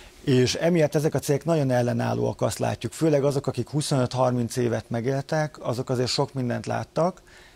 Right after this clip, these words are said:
és sok mindent megtanultak. Ezek a cégek alapvetően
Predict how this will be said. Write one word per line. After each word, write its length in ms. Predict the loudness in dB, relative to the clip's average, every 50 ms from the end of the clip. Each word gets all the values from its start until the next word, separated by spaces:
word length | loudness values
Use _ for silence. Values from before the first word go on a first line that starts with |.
| -10
és 100 | -6 -2
sok 160 | 0 0 0 0
mindent 280 | 0 0 0 2 0
megtanultak. 840 | 0 -2 -2 -4 -4 -2 -2 -2 -2 -2 0 2 0 0 0 -4 -8
Ezek 260 | -6 -4 -2 -2 -2 -4
a 60 | -4
cégek 380 | -4 -2 -2 0 -2 -2 -2
alapvetően 880 | -2 -2 -2 -2 -2 -4 -6 -6 -4 -2 -2 0 0 0 -2 -4 -6